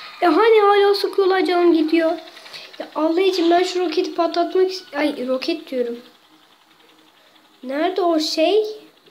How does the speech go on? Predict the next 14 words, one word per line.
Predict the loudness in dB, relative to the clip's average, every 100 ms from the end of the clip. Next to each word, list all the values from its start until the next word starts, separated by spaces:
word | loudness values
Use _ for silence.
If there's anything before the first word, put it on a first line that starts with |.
| -20 -20
Helikopter. | -8 -4 -2 -2 -2 -2 -2 -2 -4 -10 -16 _ _ _ -20 -18 -16 -16 -14 -14 -16 -12 0
O, | 4 4
şuraya | 2 2 4
girelim. | 4 2 0 -2 -8 -20 -20 -20 -20 _ -16 -14 -16 -20 -20 -20 -20 -20 -20 -20 -20 -16
Şu | -10 -6
silahımızı | -4 -2 -2 -2 -2
alalım. | -2 -2 -4 -4 -8 -20 -20 -10 -4
Zaten | 0 2 0 -2 -16 -20 -6
helikopterden | 0 2 2 0 0 0 2 2 4 2 0 0
burada | 2 2
gü-, | 0 -2 -4 -4
bir | -4
süre | -2 0
için | 0 -2 -4 -4